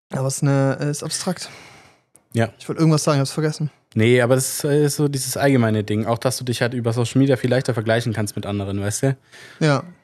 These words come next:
Speaker 2: Ich meine, du siehst in neun-, neunzig Prozent der Fälle siehst du nur Sachen von Leuten, die schon,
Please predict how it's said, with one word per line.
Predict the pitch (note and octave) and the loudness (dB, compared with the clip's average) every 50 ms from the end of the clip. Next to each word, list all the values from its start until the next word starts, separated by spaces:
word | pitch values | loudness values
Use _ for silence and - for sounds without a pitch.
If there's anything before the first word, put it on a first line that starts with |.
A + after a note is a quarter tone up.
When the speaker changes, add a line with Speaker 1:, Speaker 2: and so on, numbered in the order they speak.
| - | -2
Speaker 2:
Ich | - A#2+ B2 | 2 2 4
meine, | C3 B2+ B2 | 4 4 4
du | B2 A#2+ | 4 2
siehst | A2+ A2 C3 C#3+ C3+ - - - | 2 2 2 0 0 0 -2 0
in | A#2 A#2 A2+ A2+ A2+ A#2 | 2 2 2 0 0 0
neun-, | A2+ A#2+ B2 A#2+ A#2+ B2 - | 0 2 2 2 2 0 -2
neunzig | A#2+ A#2 B2 B2+ - - | -2 0 0 -2 -2 -4
Prozent | - A#2 - B2 A#2 | -4 0 0 2 2
der | A#2 - | 2 2
Fälle | - A#2+ A2+ | 2 0 0
siehst | G#2+ A#2 B2 - - | 0 0 -2 -2 0
du | - | 2
nur | A#2+ A#2 A#2+ | 4 4 4
Sachen | A#2 A#2 A#2+ A2+ - A#2 A2 | 4 2 0 0 0 -2 -4
von | - - A2+ | -2 -2 0
Leuten, | A2 A2 A2+ A2 A2+ G#2+ | 2 2 2 0 -2 -4
die | G#2+ G#2+ G#2+ G#2 | -4 -2 -2 -2
schon, | A2 A2 A2+ A2 | -2 -2 -4 -4